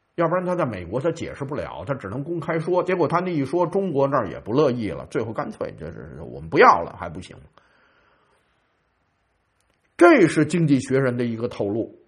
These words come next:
说中国方面也意识到了这个问题，想恢复这个秘密渠道。他讲啊，我第一次听说，说最近中国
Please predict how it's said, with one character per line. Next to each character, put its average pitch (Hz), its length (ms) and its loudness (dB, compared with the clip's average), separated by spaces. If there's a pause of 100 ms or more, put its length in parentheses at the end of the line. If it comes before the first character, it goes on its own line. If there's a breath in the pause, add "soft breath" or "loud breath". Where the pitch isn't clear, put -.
说 220 140 12
中 240 180 2
国 220 120 8
方 202 180 2
面 190 160 2
也 113 140 -2
意 226 240 2
识 147 140 -4
到 92 160 -8
了 85 120 -10
这 80 140 -12
个 76 80 -14
问 80 180 -14
题， 65 240 -20 (120)
想 104 380 -4
恢 269 380 4
复 180 200 2
这 120 120 2
个 104 140 -2
秘 113 200 -2
密 92 200 -6
渠 - 220 -14
道。 82 180 -10 (640 soft breath)
他 - 120 2
讲 123 180 0
啊， 113 240 0
我 98 80 -4
第 151 180 -2
一 180 80 -2
次 - 180 -4
听 80 200 -14
说， 65 220 -12 (260 soft breath)
说 190 100 6
最 185 220 4
近 180 320 -4
中 202 180 2
国 175 220 6